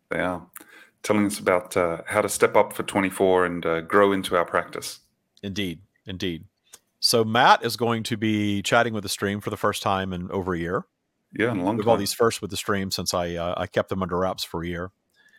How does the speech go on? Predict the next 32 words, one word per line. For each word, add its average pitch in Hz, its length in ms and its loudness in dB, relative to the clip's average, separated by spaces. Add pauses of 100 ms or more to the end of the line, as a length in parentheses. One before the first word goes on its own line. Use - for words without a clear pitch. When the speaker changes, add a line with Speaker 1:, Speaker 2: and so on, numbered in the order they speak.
(280)
Speaker 2:
So, 101 640 -2
uh, 98 340 0
we, 110 120 -4
we'll 110 240 0
take - 180 2
a 117 60 6
break 120 200 6
in 107 80 -2
a 98 40 -2
few 180 160 0
minutes, 107 480 2
uh, 95 320 4
but 98 100 2
I 101 40 8
wanna 101 160 2
catch 104 220 0
up 98 140 -4
for 90 120 -4
a 87 60 -6
moment 87 260 -6
with 85 100 -8
Matt 92 300 0
before 87 260 0
I, 87 280 -2
I 90 120 -4
check - 260 -2
out. 78 240 -4 (920)
Speaker 1:
Yeah, - 160 -4 (280)
<laughs> 87 320 -2
before 95 280 -2
you 87 80 -4
go. 87 220 4